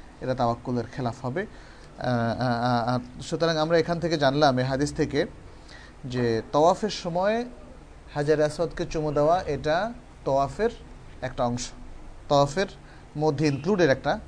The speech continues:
আমল, আহ, যেটা সওয়াবের কাজ বলে গণ্য হবে। দ্বিতীয় হচ্ছে, এই চুমু খাওয়ার মধ্য দিয়ে আমরা আসলে, আহ, নিজের ব্যক্তিগত কোনো উপকার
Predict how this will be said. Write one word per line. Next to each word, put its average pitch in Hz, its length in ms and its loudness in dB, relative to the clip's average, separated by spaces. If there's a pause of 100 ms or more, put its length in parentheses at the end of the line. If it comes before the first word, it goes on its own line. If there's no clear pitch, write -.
আমল, 139 400 4 (500)
আহ, 123 260 0
যেটা 123 380 0
সওয়াবের 131 460 2
কাজ 123 220 -2
বলে 143 180 -2
গণ্য 120 260 2
হবে। 113 260 -4 (1160)
দ্বিতীয় 160 280 -2
হচ্ছে, 214 340 0 (800)
এই 214 340 2 (280)
চুমু 190 200 -4
খাওয়ার 196 280 0
মধ্য 156 300 -2
দিয়ে 165 400 0 (200)
আমরা 147 360 0
আসলে, 147 440 -2 (680)
আহ, 127 320 -4
নিজের 151 340 0
ব্যক্তিগত 147 500 0
কোনো 156 360 -4 (340)
উপকার 165 520 2